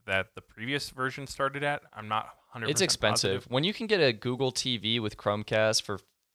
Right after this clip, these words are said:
Speaker 2: forty-nine dollars.
Speaker 1: But Apple T Vs have always been expensive, and people have always bought them anyways because, uh, they just offer such a seamless experience between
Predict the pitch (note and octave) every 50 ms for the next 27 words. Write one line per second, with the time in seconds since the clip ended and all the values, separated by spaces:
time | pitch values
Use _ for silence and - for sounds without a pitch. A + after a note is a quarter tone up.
0 | _ _ _ - G#2 A2 A2+ B2 B2 A2+ G#2 G#2 A2 A2+ G2+ - E2+ F#2 A2 B2
1 | C#3+ E3 F3 F3+ F#3 F3 - E3 F3 F#3 - A3 - - - F3 E3+ F3+ E3 D3
2 | D3 C3 B2 C3 C3 B2+ A#2 - A#2+ A2 A2 - - - A2+ G#2+ - - A2 G2+
3 | G#2 G2 - B2+ A#2 - A2 G#2+ G2+ G2+ G2+ G2+ G2 - G2 F#2 F#2 - - G2+
4 | F#2+ F#2+ F#2+ F#2+ F#2+ F#2+ F#2+ F#2+ F#2+ - A2 - - G#2+ G2+ F#2+ F#2+ G2 - _
5 | _ _ _ _ _ _ - G2 F#2+ F#2+ F#2+ F#2+ G2 G#2 G2+ G2+ G2+ A2 - _
6 | _ _ _ _ _ _ _ _ _ _ _ _ C3 B2+ A2+ B2+ A2 B2 B2 B2
7 | A2+ - A#2 A2 - - A2 - - A#2 A2 A2 G#2+ G2+ - G#2+ - - - -
8 | A2 G#2+ G#2 G2+ G2 F#2+ F#2+ - - - - - - - G#2+ G2+ G2 F#2+ G2 G#2